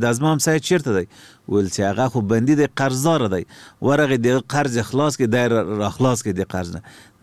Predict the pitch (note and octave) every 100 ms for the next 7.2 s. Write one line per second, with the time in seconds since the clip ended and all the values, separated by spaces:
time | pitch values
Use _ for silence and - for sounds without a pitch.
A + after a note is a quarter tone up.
0 | A#2+ F#3+ F#3+ - C#3 B2 C#3 C3+ G#2 C#3
1 | D3 C3+ B2 G#2+ C#3+ D3 A2+ A2+ A2+ G#2
2 | G2+ - D3+ C#3 - - - _ _ -
3 | A2 - D3 D#3 C3 C#3+ C#3+ C3+ - _
4 | _ _ - - E3 D#3 D3 C#3+ C3+ C3
5 | - _ _ - A2 A2+ A2 A2 E3 D#3+
6 | D3 C#3+ C#3 B2+ - _ _ C#3+ F3 -
7 | E3